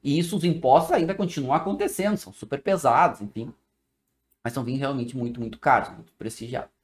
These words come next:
Bruno Fatuso, o, o Bruno Catuso falou, "Prof, o sabor desses vinhos caros não pode ser encontrado em outros vinhos mais baratos, algo tão único assim."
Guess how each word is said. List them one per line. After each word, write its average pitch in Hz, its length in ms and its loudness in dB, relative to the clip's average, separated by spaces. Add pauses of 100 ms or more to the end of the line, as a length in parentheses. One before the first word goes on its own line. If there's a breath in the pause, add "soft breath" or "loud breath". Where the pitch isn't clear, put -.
(360)
Bruno 175 160 4
Fatuso, 185 500 -2 (160)
o, 165 220 4
o 156 60 0
Bruno 170 240 0
Catuso 170 260 -4
falou, 151 240 0
"Prof, 175 240 -2
o - 20 -14
sabor 160 400 -2
desses 175 300 -6
vinhos 170 260 -4
caros 160 400 4
não 165 160 0
pode 151 240 2
ser 160 140 -4
encontrado 151 500 0
em 147 60 -2
outros 147 240 -8
vinhos 143 160 -6
mais 135 160 -8
baratos, 131 340 0
algo 135 220 -2
tão 131 220 -6
único 139 240 -4
assim." 147 260 -6